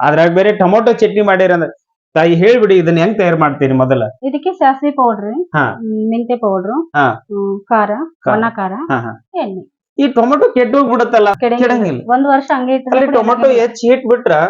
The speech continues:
Speaker 2: ಟೊಮೊಟೊ
Speaker 1: ಕೊಳತ್
Speaker 2: ಒಣಸ್-,
Speaker 1: ಹೋಗ್ಬಿಡುತ್ತೆ.
Speaker 2: ಇಲ್ಲ ರೀ, ಒಣಸ್ ಮಾಡ್ತೀವ್ರಿ ನಾವು.
Speaker 1: ಹೆಂಗ್ ಮಾಡ್ತೀರಿ ಹೇಳಿ ಅದನ್ನ?
Speaker 2: ಮೂಡ್
Speaker 1: ಹ್ಮ್.
Speaker 2: ಟಮಾಟಿ ತರ್ತೀವ್ರಿ.
Speaker 1: ಹಾ.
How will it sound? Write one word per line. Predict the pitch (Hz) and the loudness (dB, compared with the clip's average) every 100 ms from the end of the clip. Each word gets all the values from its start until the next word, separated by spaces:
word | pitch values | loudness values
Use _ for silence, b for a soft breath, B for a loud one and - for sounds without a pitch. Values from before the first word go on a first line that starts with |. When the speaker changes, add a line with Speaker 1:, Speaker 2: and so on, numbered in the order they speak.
| - _ _ _ - | -4 _ _ _ -2
Speaker 2:
ಟೊಮೊಟೊ | 262 302 330 | 2 2 2
Speaker 1:
ಕೊಳತ್ | 254 | 2
Speaker 2:
ಒಣಸ್-, | 262 233 | 2 2
Speaker 1:
ಹೋಗ್ಬಿಡುತ್ತೆ. | 185 165 - 120 107 262 | 2 2 0 0 2 2
Speaker 2:
ಇಲ್ಲ | 254 233 | 2 0
ರೀ, | 214 | 2
ಒಣಸ್ | 240 311 294 | 2 2 2
ಮಾಡ್ತೀವ್ರಿ | 247 220 214 208 | 2 0 -2 -2
ನಾವು. | 202 185 | -2 0
Speaker 1:
ಹೆಂಗ್ | 247 233 | 0 2
ಮಾಡ್ತೀರಿ | 196 208 185 | 2 2 2
ಹೇಳಿ | 180 165 | 2 2
ಅದನ್ನ? | 139 123 110 247 | 0 -2 -4 -2
Speaker 2:
ಮೂಡ್ | 277 302 | 0 0
Speaker 1:
ಹ್ಮ್. | - | 0
Speaker 2:
ಟಮಾಟಿ | 262 247 254 262 | 0 0 0 -2
ತರ್ತೀವ್ರಿ. | 226 208 220 190 233 | -2 -4 -4 -4 -6
Speaker 1:
ಹಾ. | 202 190 107 - | -4 -2 -4 -8